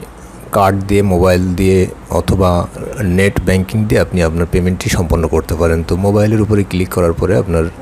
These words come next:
বিভিন্ন অপশন আসবে, নগদ, বিকাশ, রকেট, আপনি যে কোনো অপশন থেকে দুইশো টাকা পেমেন্ট করতে পারবেন। এরপরে আপনার মোবাইলে একটি ওটিপি যাবে, সেই ওটিপিটি এখানে বসিয়ে আপনার আবেদনটি সম্পন্ন করবেন।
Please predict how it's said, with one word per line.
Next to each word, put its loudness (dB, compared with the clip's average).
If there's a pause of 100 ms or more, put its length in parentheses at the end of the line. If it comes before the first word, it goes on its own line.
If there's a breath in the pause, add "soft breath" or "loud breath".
(240)
বিভিন্ন 0
অপশন 0
আসবে, 0
নগদ, 2
বিকাশ, -2
রকেট, -2
আপনি -4
যে -2
কোনো -2
অপশন -2
থেকে 0
দুইশো -4
টাকা 0
পেমেন্ট 0
করতে -2
পারবেন। 0 (1080 loud breath)
এরপরে 2
আপনার 2 (180)
মোবাইলে 4
একটি -2
ওটিপি 2
যাবে, 2
সেই 2
ওটিপিটি 0
এখানে 2
বসিয়ে 2
আপনার 0
আবেদনটি 0
সম্পন্ন 0
করবেন। 0